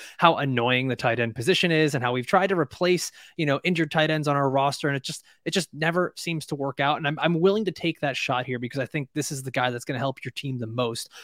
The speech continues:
over a Corey Davis or a Nico Collins for, uh, as much value as they might bring. So I've got Greg Dulcich first, especially because of that Courtland Sutton injury. Uh, then I got Corey Davis second. And I think that so much of that is just gonna be, if Mike White's throwing the ball fifty plus times a game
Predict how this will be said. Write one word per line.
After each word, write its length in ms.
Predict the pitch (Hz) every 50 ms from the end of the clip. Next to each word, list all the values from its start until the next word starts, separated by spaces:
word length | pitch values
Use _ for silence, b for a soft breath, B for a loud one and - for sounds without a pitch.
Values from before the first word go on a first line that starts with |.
| B B -
over 420 | 135 135 123 127 135 127 123 117 -
a 360 | 123 120 117 117 117 113 113
Corey 320 | - - - 156 143 135 127
Davis 420 | 123 131 127 120 123 117 - -
or 120 | 131 117
a 20 | 113
Nico 340 | 120 127 123 - 127 123 123
Collins 520 | - - 131 123 123 123 120 123 131 -
for, 240 | - - 127 117 B B B B B -
uh, 100 | 113 98 127
as 120 | 143 139
much 180 | 151 160 - -
value 280 | 127 131 131 135 135
as 100 | 127 117
they 100 | - 127
might 260 | 120 117 120 123 113 - _ -
bring. 360 | - 123 123 117 107 107 123 b b b b -
So 180 | - 156 147
I've 160 | 143 151 160
got 180 | 170 190 170 139
Greg 220 | 135 175 175 170
Dulcich 440 | 151 165 160 - - 160 143 - - - _ _ _ -
first, 360 | - 151 139 131 135 - - -
especially 380 | - - 180 156 - - 147
because 200 | 135 - 143 123 131
of 40 | 127
that 100 | 120 -
Courtland 280 | - 160 104 113 117
Sutton 240 | - - 131 - 131
injury. 480 | 123 131 147 143 123 131 131 131 131 b b b b b b
Uh, 180 | 131 123 127 120
then 200 | 110 147 143 147
I 60 | 147
got 160 | 143 131 -
Corey 260 | - - 208 226 226
Davis 340 | 196 208 208 196 185 - - -
second. 460 | - - - - 123 - - 113 98 _ _ _ -
And 260 | 147 143 147 147 139
I 80 | 139
think 220 | 135 - 175 160 -
that 80 | 143
so 160 | - - 165 143
much 180 | 139 135 -
of 60 | -
that 100 | 139 135
is 100 | 131 117
just 160 | - - - -
gonna 120 | 143 123
be, 260 | 131 127 127 131 131
if 100 | 135 -
Mike 200 | 165 170 180 -
White's 220 | 160 151 139 - -
throwing 180 | 143 131 127
the 40 | 120
ball 200 | 120 123 117 113
fifty 240 | - 135 - - 120
plus 180 | - 135 110
times 280 | - - 147 143 131 -
a 20 |
game 340 | - - - 156 147 170 185